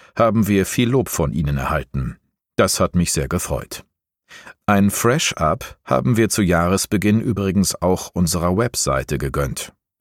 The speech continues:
Besuchen Sie gerne w w w punkt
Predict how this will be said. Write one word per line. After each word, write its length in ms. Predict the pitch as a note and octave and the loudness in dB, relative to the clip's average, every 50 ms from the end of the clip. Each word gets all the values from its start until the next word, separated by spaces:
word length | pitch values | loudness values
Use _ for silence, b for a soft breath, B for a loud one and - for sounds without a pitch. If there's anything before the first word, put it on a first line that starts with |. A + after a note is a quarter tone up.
| _ B B B B B | _ B B B B B
Besuchen 420 | A#2+ F#2+ A#2 D3 F3 - D#3+ C#3+ | 2 2 2 2 0 2 0 0
Sie 160 | A#2 A2 G2+ | 2 2 2
gerne 480 | E2 F2 D#2+ D#2+ F2 F#2+ G2+ G2 F#2+ F2+ - _ _ _ | 4 4 4 4 4 4 4 4 4 2 0 _ _ _
w 340 | - D2+ E2 F#2+ G#2 A2 G2 | -4 -2 0 2 2 2 2
w 260 | G2 G2 F#2 E2+ C#2+ | 2 2 2 2 0
w 200 | C#2+ E2 F2 F2+ | 0 0 0 0
punkt 600 | - - - G2+ G2 A2 C3+ C#3+ - - - - | 0 0 0 2 2 2 0 -2 -6 -10 -14 -16